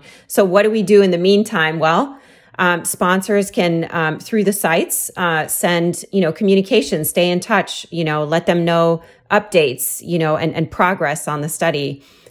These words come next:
And, um, you know, technology can certainly help support this communication, you know, having a patient portal, um, and, you know, posting results through that portal potentially, um, could be a, another way to do this.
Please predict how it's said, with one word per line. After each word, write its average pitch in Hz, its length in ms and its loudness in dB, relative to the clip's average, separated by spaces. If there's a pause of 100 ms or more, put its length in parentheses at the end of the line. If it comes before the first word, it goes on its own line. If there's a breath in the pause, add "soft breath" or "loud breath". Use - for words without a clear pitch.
(120)
And, 160 580 0
um, 147 640 -4
you 202 100 0
know, 165 300 0
technology 196 540 0
can 175 120 -4
certainly 175 320 -4
help 180 220 -4
support 170 340 -6
this 160 160 -6
communication, 156 720 -4
you 139 80 -2
know, 143 80 -4
having 156 240 -4
a 151 60 -4
patient 156 380 -6
portal, 143 440 -2 (420 loud breath)
um, 147 380 -2
and, 151 260 -6
you 170 80 0
know, 143 120 -2
posting 156 600 -2
results 147 440 0
through 151 180 -6
that 143 220 -2
portal 156 400 2
potentially, 143 760 -6 (280 loud breath)
um, 143 240 -4
could 147 180 -6
be 143 200 -2
a, - 180 -4
another 143 340 -2
way 135 220 -2
to 135 140 -10
do 135 180 -6
this. - 340 -10